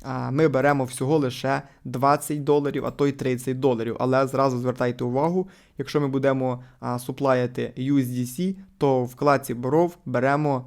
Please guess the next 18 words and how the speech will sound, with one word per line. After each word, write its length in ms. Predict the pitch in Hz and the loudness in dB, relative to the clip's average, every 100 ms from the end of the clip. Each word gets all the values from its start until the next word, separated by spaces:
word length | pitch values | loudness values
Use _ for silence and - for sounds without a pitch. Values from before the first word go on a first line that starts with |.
| - - | -10 -8
а, 320 | 120 120 117 | -6 -6 -6
стейблкоїни 800 | - 143 127 123 131 147 147 135 | -2 0 0 -2 2 2 2 -2
U 300 | 123 120 123 | -6 -4 -2
S 120 | 123 | -2
D 200 | 120 127 | -2 -4
T. 300 | 127 117 101 113 - _ | -4 -4 -6 -12 -20 _
Чому 220 | 143 151 | -4 -2
в 40 | 156 | -2
цій 220 | 160 156 | -2 -2
вкладці 600 | 127 - 139 135 - 120 | -2 -2 0 -2 -4 -4
ми 140 | 131 | 0
не 100 | 147 | 0
будемо 300 | 139 139 131 | 2 2 0
брати 340 | 123 131 127 127 | 0 0 -2 -6
сто 220 | - 147 | -4 -2
відсотків? 600 | 131 123 160 165 - 113 | -2 -2 -4 -4 -8 -10
Тому 280 | - 139 160 | -6 -2 -2
що, 320 | - 131 | -4 -6